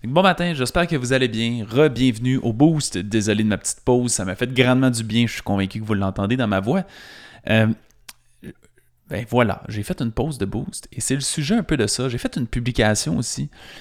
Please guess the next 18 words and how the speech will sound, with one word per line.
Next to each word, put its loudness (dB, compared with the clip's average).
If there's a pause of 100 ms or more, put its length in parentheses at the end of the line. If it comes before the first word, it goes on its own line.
(260)
pendant 0
mes -4
vacances -8 (840)
dans -2
laquelle 0
j'expliquais 0
que 0
j'avais 0
un -4
petit -6
peu, 2
euh, 2 (520)
dépassé 0
une -2
certaine -2
ligne. -2
Rien 2
d'inquiétant. -4